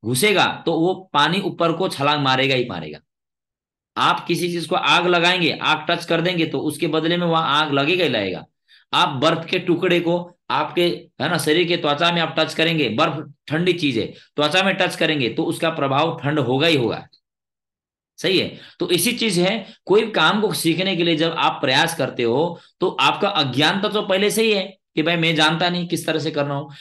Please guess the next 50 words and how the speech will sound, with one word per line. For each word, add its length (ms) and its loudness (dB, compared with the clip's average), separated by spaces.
लेकिन 200 0
जब 260 0
एक 260 2
काम 240 2
को 80 0
सीखते 360 -2
हैं 240 -8
तो 60 -2
उससे 340 0
क्या 180 2
है, 180 -2
आपको 380 0
ज्ञान 220 2
हो 80 0
जाता 220 -2
है 60 -2
कि 100 -6
इस 240 -2
तरीके 300 -2
से 120 -4
ये 80 -2
काम 260 -4
को 120 -6
किया 200 -4
जा 100 -8
सकता 300 -14
है। 140 -14
तो 60 2
आप 440 4
ये 160 6
भी 120 4
सीख 200 2
जाते 260 0
हैं 420 -4
कि 80 -2
इस 280 0
तरीके 260 2
को 120 -2
छोड़ 220 -2
करके 380 -2
दस 320 -2
तरीके 320 2
से 100 0
मैं 120 0
अपनाता 480 0
तो 140 -4
उस 220 -4
तरीके 280 -2
से 140 -2
भी 120 2